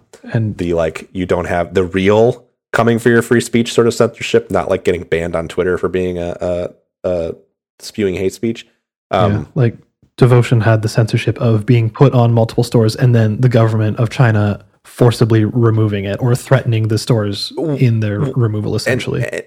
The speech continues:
Speaker 2: and even worse, you know, obviously any action of this kind is, is inherently wrong and is a violation of human rights,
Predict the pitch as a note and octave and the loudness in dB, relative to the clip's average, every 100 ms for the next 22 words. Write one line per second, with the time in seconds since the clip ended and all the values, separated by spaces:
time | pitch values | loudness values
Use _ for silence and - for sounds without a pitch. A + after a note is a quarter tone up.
0 | - D#3+ F#3 D3+ G#2+ G2+ A#2 A#2+ G2+ - | -4 0 2 2 0 0 4 4 4 0
1 | - - A2+ F#2+ E2 - - G2+ G#2+ F#2+ | -10 -6 -2 0 0 -4 0 0 0 0
2 | F2 E2+ - A2 A#2 G#2 E2+ F2+ - F#2 | -4 -4 -4 0 0 -2 -4 -4 -4 -4
3 | D#2+ D#2+ - F2+ D#2+ D2+ - - F2+ D#2 | -4 -6 -4 -6 -4 -6 -10 -10 -8 -8
4 | - _ - F2 A#2 A2+ G#2+ F#2+ D#2+ E2 | -14 _ -16 -10 -4 -2 -2 -2 -2 -2
5 | F2 E2 D#2 D#2+ D#2+ D#2+ E2 E2+ E2+ E2+ | -2 -2 -4 -6 -6 -4 -2 0 -2 -4
6 | - D#2 - G2+ D2+ D#2 E2 D2+ - - | -8 -12 -8 -8 -6 -4 -4 -4 -8 -14